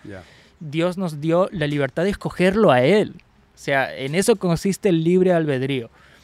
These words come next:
Speaker 2: en que Dios, pudiéndonos haber creado solamente para estar conectados con Él y nunca pecar, Él nos dio la opción de nosotros deliberadamente escogerlo a Él o no, para nosotros así realmente amarlo verdaderamente.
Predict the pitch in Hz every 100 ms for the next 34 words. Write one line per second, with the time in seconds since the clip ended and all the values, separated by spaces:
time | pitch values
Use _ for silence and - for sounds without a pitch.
0 | - _ 156 151 156 151 196 190 202 185
1 | 202 208 196 175 175 185 196 175 180 196
2 | 170 - 262 240 220 233 220 214 190 170
3 | - 196 185 196 160 170 185 180 175 160
4 | 185 170 165 185 185 151 - 160 196 180
5 | 175 165 156 165 160 - 165 165 170 139
6 | - 147 165 160 - - - 151 156 151
7 | 139 151 160 151 156 165 - 139 147 143
8 | 151 143 139 151 185 - 120 117 127 120
9 | - _ - 135 131 131 143 151 139 127
10 | 151 139 139 143 143 147 131 135 131 139
11 | 143 - - 143 139 131 127 131 127 123
12 | 117 -